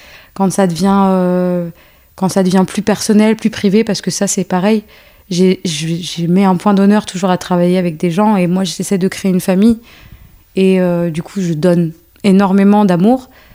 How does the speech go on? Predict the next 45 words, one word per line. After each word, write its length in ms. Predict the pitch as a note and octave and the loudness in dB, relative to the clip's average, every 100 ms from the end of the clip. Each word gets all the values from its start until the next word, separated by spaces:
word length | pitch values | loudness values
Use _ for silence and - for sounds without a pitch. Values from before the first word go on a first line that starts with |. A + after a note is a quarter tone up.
| _ _ _ F#3+ | _ _ _ -4
Et 80 | |
du 100 | E3+ | -4
coup, 180 | F3+ - | -4 -2
bah, 340 | G3+ E3+ E3 D#3+ | 0 0 -2 -8
forcément, 640 | - F#3 - G#3 G#3 G3+ | -6 -6 -2 2 2 2
on 100 | F3+ | 0
sait 220 | D#3+ - | -2 -2
ce 100 | F#3 | -4
que 80 | - | -4
ça 180 | F3+ F3 | -4 -2
implique, 360 | E3+ E3+ D#4 D#4 | -2 0 0 0
parce 200 | F#3 - | -4 -2
que 60 | |
dans 200 | F#3 F3+ | -2 0
un 80 | F3 | -2
cadre 260 | F3 F#3 F#3 | 0 0 0
professionnel, 640 | - G3 F#3+ - F#3+ G3+ F3+ - - _ _ G3 | -2 -4 -4 -2 -2 -2 -6 -20 -20 _ _ -12
quand 280 | - G3+ G3 | -2 -2 0
on 40 | G3 | 2
met 160 | F#3+ | 2
du 100 | E3 | 0
privé 360 | F3+ - F#3+ G3+ | -6 -4 0 2
dedans, 340 | G3 G#3 G#3+ | 2 2 2
il 80 | A3 | 2
y 80 | F3+ | 2
a 80 | E3+ | -2
des 340 | E3 - G3 | -6 -6 -2
limites, 400 | F#3 F#3+ A3 A#3 | 2 4 4 4
des 100 | G3 | 0
barrières. 500 | F3 F3+ G3+ A3 A3 - - - _ _ - | 0 2 2 2 -2 -6 -20 -20 _ _ -8
Euh, 140 | E3+ | -6
quelquefois, 480 | D#3+ E3+ F#3+ - F#3+ | -4 -4 -6 -2 0
il 20 | |
y 40 | F3+ | 2
en 80 | F3+ | 0
a 80 | F3 | -2
pas. 440 | - A3 A3+ A#3 - - _ _ _ _ _ _ | -2 0 -2 -4 -10 -20 _ _ _ _ _ _
C'est 340 | - - - - | -12 -8 -6 -2
compliqué. 520 | G3 F3+ F3+ G3 B3+ | -2 -2 -4 -2 -2
Donc, 280 | G#3 G#3 - | -2 -4 -4
euh, 140 | F#3+ | -2
oui, 240 | F#3+ A3+ G#3+ | 0 2 2
non, 200 | G#3 G3+ | 2 2
ouais, 140 | G3 | 0
c'est, 520 | F3+ - E3 E3+ E3+ | -2 -6 -6 -6 -8